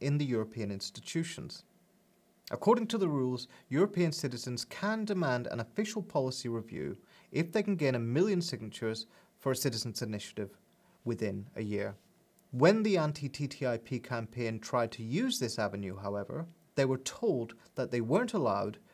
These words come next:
because this initiative could only be used to support an existing trade deal and not to obstruct one. Almost no media outlet reported this Kafkaesque conclusion.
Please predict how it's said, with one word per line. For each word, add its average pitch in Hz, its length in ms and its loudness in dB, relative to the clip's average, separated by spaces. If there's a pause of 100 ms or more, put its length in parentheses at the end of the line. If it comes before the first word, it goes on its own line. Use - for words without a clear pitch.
(120)
because 107 360 -4
this 226 320 2
initiative 104 560 -4 (240)
could - 240 -6 (100)
only 226 340 2
be 208 160 -4
used 147 300 0
to 147 100 -4
support - 520 -4
an 120 100 -6
existing 113 640 -2
trade 101 320 -4
deal 101 320 -4 (320)
and 147 200 0
not 110 220 -2
to 127 140 -2
obstruct 165 500 -6
one. 92 200 -6 (1400)
Almost 208 480 4
no 202 380 4
media 160 420 2
outlet 101 380 0
reported 110 460 -2
this 104 200 -2
Kafkaesque - 920 -6
conclusion. 107 680 -8